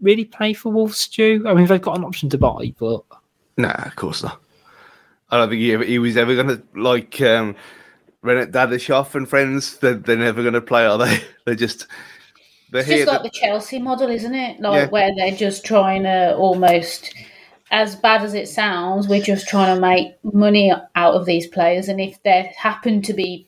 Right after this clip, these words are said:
Speaker 3: half decent, then great, they'll get a chance maybe. But the, the reality is that's the, the end goal is to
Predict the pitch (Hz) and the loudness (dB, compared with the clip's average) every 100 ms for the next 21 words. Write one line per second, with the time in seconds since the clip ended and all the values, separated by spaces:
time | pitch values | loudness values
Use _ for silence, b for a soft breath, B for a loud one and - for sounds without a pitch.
0 | _ - 196 175 - 190 175 170 180 180 | _ 0 2 2 -2 -10 -10 -10 -6 -6
1 | 175 165 185 170 - - 170 175 170 175 | -4 0 2 2 0 -4 0 0 2 -2
2 | - - 185 175 170 - - 151 170 190 | -2 -4 -2 -2 -4 -10 -6 -2 -2 -2
3 | 113 156 190 156 160 147 B B B _ | -2 -2 -4 0 0 0 B B B _
4 | 208 196 190 202 185 196 202 190 185 - | 0 0 -2 -6 -6 -2 0 0 -2 -8
5 | 180 160 156 170 180 - - - 170 170 | -8 -6 -8 -2 -2 -2 -10 -6 -2 -2
6 | 170 - _ _ 180 175 185 175 165 160 | -2 -8 _ _ 2 2 2 -2 -2 -2
7 | 165 170 - - 175 170 170 | -4 -6 -6 0 4 6 4